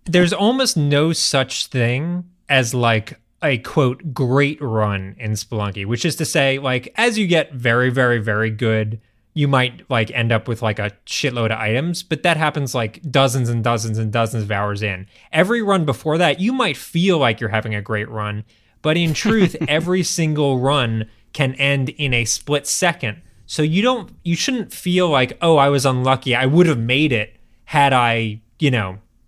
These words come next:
Speaker 1: been a little bit luckier." You wouldn't have. You would have died. But what you did learn, to Justin's point, was every single item that you got and, you know, "Oh, I know that sticky bombs are super useful for taking out the giant, uh,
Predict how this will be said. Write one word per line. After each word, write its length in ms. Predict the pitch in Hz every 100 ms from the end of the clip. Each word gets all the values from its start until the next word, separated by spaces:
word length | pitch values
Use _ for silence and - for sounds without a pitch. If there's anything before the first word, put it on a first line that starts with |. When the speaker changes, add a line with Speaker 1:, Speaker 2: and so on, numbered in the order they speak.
| _ _ _ _
Speaker 1:
been 120 | 151 135
a 80 | 123
little 200 | 127 127
bit 160 | 123 113
luckier." 640 | 123 127 185 190 208 214 _ _ -
You 160 | 190
wouldn't 320 | 214 285 240
have. 160 | 113 98
You 140 | 143 247
would 160 | 269
have 140 | 254 143
died. 480 | 180 190 110 135 - _ _
But 100 | 160 156
what 220 | 160 143
you 100 | 135
did 320 | 123 233 254
learn, 540 | 165 117 113 117 151 - _ _
to 100 | -
Justin's 440 | 135 156 - 147 113
point, 360 | - 117 120 117
was 240 | 123 113 -
every 340 | 160 160 185 175
single 380 | 180 160 143 196
item 340 | 226 233 220
that 80 | 202
you 140 | 185
got 420 | 180 175 175 175
and, 220 | 131 120 110 - - - -
you 160 | 160
know, 260 | 123 101 -
"Oh, 180 | 156 143
I 140 | 131 123
know 160 | 123
that 180 | 117 110
sticky 340 | - 131 143
bombs 460 | 113 120 113 113 110
are 100 | 127
super 320 | - 117 123
useful 380 | 110 113 - 117
for 140 | 113
taking 360 | 110 117 107 113
out 200 | 104 101
the 60 | 107
giant, 540 | 120 110 107 107 -
uh, 240 | 120 104